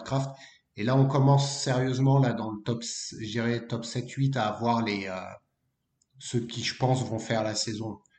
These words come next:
Je, j'ai encore un espoir pour Granerud. J'en ai plus pour Kubaski, malheureusement. Je pense que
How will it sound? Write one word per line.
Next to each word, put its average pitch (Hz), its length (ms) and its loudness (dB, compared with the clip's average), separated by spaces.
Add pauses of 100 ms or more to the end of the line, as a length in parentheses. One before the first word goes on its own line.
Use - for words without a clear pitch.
(260)
Je, 104 180 -6 (220)
j'ai 127 140 0
encore 131 300 4
un 151 80 6
espoir 139 300 0
pour 135 140 -2
Granerud. 127 560 2
J'en 117 180 0
ai 117 80 4
plus - 240 -4
pour 127 180 -6
Kubaski, 113 480 -8
malheureusement. 104 600 -6 (360)
Je - 120 -16
pense 101 260 -8
que 98 720 -8